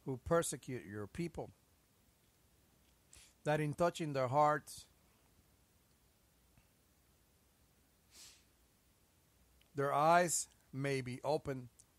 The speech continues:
and they may become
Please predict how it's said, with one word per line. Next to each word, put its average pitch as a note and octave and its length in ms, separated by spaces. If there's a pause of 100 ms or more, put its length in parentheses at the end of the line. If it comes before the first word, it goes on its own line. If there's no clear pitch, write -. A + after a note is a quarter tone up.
(1400)
and A#2 160
they A#2 120
may A#2+ 160
become A#2+ 600